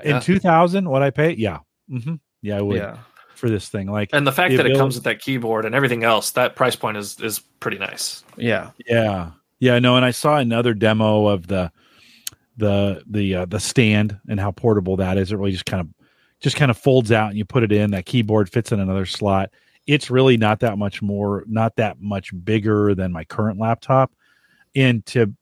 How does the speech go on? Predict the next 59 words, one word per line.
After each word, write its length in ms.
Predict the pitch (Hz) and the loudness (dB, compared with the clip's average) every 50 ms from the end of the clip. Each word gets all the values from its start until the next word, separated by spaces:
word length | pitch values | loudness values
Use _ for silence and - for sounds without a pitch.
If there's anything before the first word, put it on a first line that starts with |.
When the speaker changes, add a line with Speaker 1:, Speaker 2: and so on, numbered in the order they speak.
| _ _ _ | _ _ _
Speaker 1:
to 220 | - 139 123 113 | 0 2 2 2
be 360 | 95 98 104 113 - 127 135 160 | 2 -2 -6 2 4 6 6 6
able 120 | 185 202 175 | 4 4 2
to 60 | 135 | 0
go 280 | 98 - 110 110 113 | 2 2 4 4 4
someplace, 680 | 120 - - 131 117 104 - 104 98 95 92 - - - _ _ | 4 4 2 0 0 0 0 0 0 0 0 -2 -6 -14 _ _
I'm 80 | - 156 | -4 -4
not 120 | 208 202 | -4 -4
traveling 400 | - - 135 113 107 104 113 117 | 0 0 2 2 2 2 0 0
as 120 | 113 101 104 | 0 -2 -2
much 220 | 101 101 98 - - | -4 -4 -4 -6 -6
as 80 | 110 | -6
I 40 | 104 | -6
used 300 | 85 82 87 90 - - | -4 -6 -8 -10 -8 -6
to, 180 | - 143 143 127 | -2 -2 0 2
but 140 | 113 110 | 2 0
when 140 | 101 107 104 | 2 0 0
I 80 | 107 101 | -2 0
would, 280 | 101 104 98 92 - _ _ _ _ _ _ _ _ _ _ _ | 0 0 -2 -2 -6 _ _ _ _ _ _ _ _ _ _ _
if 180 | 143 135 - | 0 2 4
I 120 | 139 120 113 | 4 4 4
was 600 | 107 104 104 101 110 135 165 160 - - - - _ | 4 4 4 4 4 4 2 2 -2 -10 -18 -20 _
to 80 | - 120 | -10 0
go 140 | 113 120 117 | 2 4 4
on 100 | 120 120 | 6 4
the 100 | 120 107 | 4 2
road, 460 | 101 98 98 101 107 113 120 120 117 | 2 2 2 2 2 2 2 0 -2
pop 360 | - - - 120 120 120 - _ | -12 -4 0 0 0 0 0 _
this 200 | 123 117 - - | -4 -4 -4 -4
thing 200 | - 135 117 107 | -4 -4 -2 -2
open 440 | 101 95 101 - - 127 131 131 131 | -2 -4 -4 -2 -2 -2 -2 -2 -4
in, 360 | 90 104 104 101 98 95 90 - | -4 -6 -6 -4 -4 -6 -8 -8
in 120 | - 113 101 | -6 -6 -6
an 80 | 92 | -4
airport 580 | 87 90 104 107 - - - 151 160 165 165 - _ | -6 -6 -8 -10 -8 -2 2 2 2 2 0 -4 _
and 280 | 110 101 95 90 87 90 _ _ _ _ _ _ _ _ _ | -8 -6 -6 -6 -8 -12 _ _ _ _ _ _ _ _ _
put 160 | - 165 - | 0 2 2
that, 120 | - 123 | 2 2
I'd 240 | 95 107 139 175 165 | 4 4 2 2 2
put 160 | - 147 135 | 0 -2 2
that 200 | - 120 104 87 | 2 2 0 2
laptop 420 | 85 101 98 98 - - 107 98 87 | 0 0 -2 -2 0 -2 -2 -2 -2
just 200 | - 113 - - | -4 -8 -6 -6
in 80 | 101 87 | -8 -8
front 260 | - - 92 95 120 | -6 -6 -4 -2 2
of 60 | 139 | 2
it, 160 | 180 185 - - - | 2 2 0 -4 -14
<laughs> 100 | - - | -2 -2
or 120 | 196 135 135 | 2 2 4
I 60 | 127 | 2
mean 200 | 117 120 117 110 | 4 2 0 2
the, 200 | 107 104 101 98 | 0 0 0 0
uh, 160 | 92 87 85 87 | 0 -2 -4 -8
keyboard 440 | - - 139 131 123 143 151 147 127 | -4 -2 -2 0 2 2 0 0 0
just 180 | 131 135 - - | -4 -8 -8 -8
in 80 | 104 | -10
front 220 | 87 - 110 117 135 | -6 -4 -2 -2 0
of 60 | 147 | 0
it, 180 | 175 185 170 | 0 0 -2